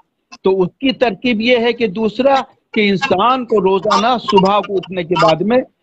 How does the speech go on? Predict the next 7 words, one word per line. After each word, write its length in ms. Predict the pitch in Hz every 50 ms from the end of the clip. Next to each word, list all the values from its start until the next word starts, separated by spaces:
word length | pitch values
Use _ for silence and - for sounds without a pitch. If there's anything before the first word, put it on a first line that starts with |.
| _ -
एक 260 | - 247 269 262 240 247 247
मरतबा 340 | 202 180 160 180 196 196 220
पेट 460 | 220 226 - - 190 190 202 220 214 -
साफ 420 | - - 165 165 190 214 208 - -
होना 200 | 170 165 196 214
जरूरी 520 | 185 147 170 165 160 180 185 175 185 180
है। 240 | 170 160 147 107 -